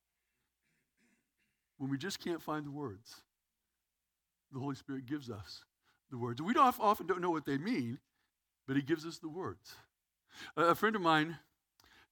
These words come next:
yesterday shared a story with me about a, a service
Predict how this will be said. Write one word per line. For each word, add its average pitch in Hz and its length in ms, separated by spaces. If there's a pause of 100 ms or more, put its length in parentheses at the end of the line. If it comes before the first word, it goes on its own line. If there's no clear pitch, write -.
(160)
yesterday 151 440
shared 165 300
a 147 60
story 160 360
with 143 240
me 131 180 (1600)
about 135 400
a, 127 320
a 123 260 (220)
service 165 580